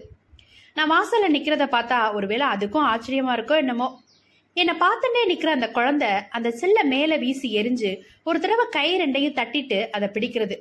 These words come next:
மறுபடியும் மேல வீசி எறிஞ்சு மேலே போன சில்லு கீழே வர்றதுக்குள்ள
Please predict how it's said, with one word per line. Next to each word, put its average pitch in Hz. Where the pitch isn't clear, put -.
மறுபடியும் 453
மேல 330
வீசி 285
எறிஞ்சு 220
மேலே 349
போன 285
சில்லு 320
கீழே 370
வர்றதுக்குள்ள 240